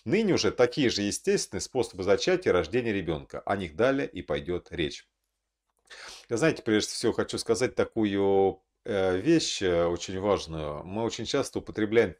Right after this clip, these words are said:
вот это вот слово, знаете, естественное, там, неестественное чего-то там употребление или прочие вещи. Это вот какой сферы жизни не коснись, люди очень часто рассуждают об этом, знаете, м, в таком контексте, что вот,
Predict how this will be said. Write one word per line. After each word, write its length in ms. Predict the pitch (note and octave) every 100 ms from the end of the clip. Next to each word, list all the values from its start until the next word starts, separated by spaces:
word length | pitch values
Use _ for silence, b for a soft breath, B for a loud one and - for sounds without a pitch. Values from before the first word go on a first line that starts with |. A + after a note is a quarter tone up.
| -
вот 140 | A2
это 160 | F#2+ G2+
вот 120 | F2+
слово, 360 | - C#3 B2+ E2+
знаете, 520 | G2 G#2 F#2 F#2 - B B B B B B B B _
естественное, 960 | G2+ B2+ - D#3+ C#3+ - A2+ G2+ G2 F#2
там, 260 | G2 F#2+
неестественное 1080 | G2+ A2 - - C3 - A2 G2 F#2+ F#2 F2+
чего-то 340 | - A#2+ G#2+
там 220 | F2+ G2 F#2
употребление 800 | F#2+ F#2 G2+ G2+ D3 D3 F2+
или 80 | E2+
прочие 480 | - G#2+ F#2 - F2
вещи. 540 | E2+ E2 - F2+ D#2 D2+ D#2+
Это 240 | G#2 G#2 A2
вот 160 | A2
какой 280 | - B2 C#3
сферы 320 | - - G#2+ F#2+
жизни 280 | A2 F2
не 120 | F#2 F2+
коснись, 580 | A#2 - E3 D3+ - G2
люди 340 | F#2 A2 G#2
очень 180 | G2+ G#2+
часто 320 | - C#3 -
рассуждают 640 | F#2 - G2 G2+ C3 - G2
об 160 | F#2
этом, 320 | A2+ - F#2
знаете, 440 | D#2+ A2 A2 - F2 E2+ E2
м, 240 | E2 E2 E2+ E2+
в 60 | -
таком 360 | G2+ F#2+ A2 G2
контексте, 520 | G#2 G2+ C#3+ C3 -
что 220 | - G2+
вот, 200 | F2+ F2+